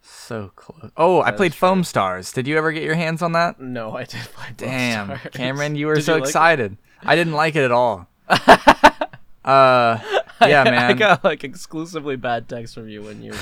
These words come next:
Speaker 2: playing it. <laughs>
Speaker 1: Yeah, so the open beta happened, and, uh, first off, like, I don't know what's going on, man. Hopefully this gets fixed in the real game, but the, the tutorial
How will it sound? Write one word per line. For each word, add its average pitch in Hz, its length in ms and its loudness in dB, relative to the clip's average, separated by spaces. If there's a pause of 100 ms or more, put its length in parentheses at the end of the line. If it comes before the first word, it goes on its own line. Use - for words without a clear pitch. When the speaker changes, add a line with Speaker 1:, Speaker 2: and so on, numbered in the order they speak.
(120)
Speaker 2:
playing 101 220 -12
it. 98 180 -18
<laughs> - 520 -20
Speaker 1:
Yeah, 143 200 4
so 143 180 -2
the 135 100 2
open 143 280 -2
beta 147 220 0
happened, 151 560 -2
and, 127 440 -4
uh, 117 340 -2 (120)
first 151 320 -4
off, 156 280 0
like, 117 360 -4 (760)
I 135 140 0
don't 123 240 0
know 110 320 -2 (100)
what's 110 240 -6
going 113 240 -6
on, 104 280 -2
man. 107 440 -6
Hopefully 143 300 -6
this 123 160 -6
gets 117 160 -8
fixed - 260 -8
in 123 40 -8
the 113 60 -6
real 107 180 -4
game, 110 320 -4
but 110 140 -6
the, 107 260 -2 (420)
the 135 80 -8
tutorial 143 840 -2